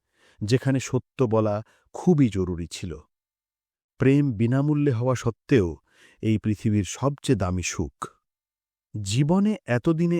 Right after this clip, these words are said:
এতটুকু তো জানতে পেরেছি যে কিছু দুর্বল মানুষের সাথে কিছু গভীর সম্পর্ক থাকে, যারা খেলনার মতো বিশ্বাস ভেঙে দেয়।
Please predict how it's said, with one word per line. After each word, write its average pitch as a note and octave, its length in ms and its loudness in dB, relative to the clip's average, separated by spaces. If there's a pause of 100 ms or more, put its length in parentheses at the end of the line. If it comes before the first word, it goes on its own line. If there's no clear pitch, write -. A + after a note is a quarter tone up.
এতটুকু C#3+ 500 -2
তো D3 140 -2
জানতে G#2+ 380 -2
পেরেছি G#2+ 640 -4 (460)
যে G#2+ 180 0
কিছু C#3+ 360 0
দুর্বল C3 500 2
মানুষের B2 500 0
সাথে A#2 580 -4 (320)
কিছু B2 240 0
গভীর A2 420 2
সম্পর্ক A#2+ 720 -4
থাকে, F#2+ 420 -6 (480)
যারা G#2+ 280 0
খেলনার C3+ 520 2
মতো A#2+ 420 -2 (320)
বিশ্বাস A2 600 -2
ভেঙে G2 260 -4
দেয়। E2 240 -10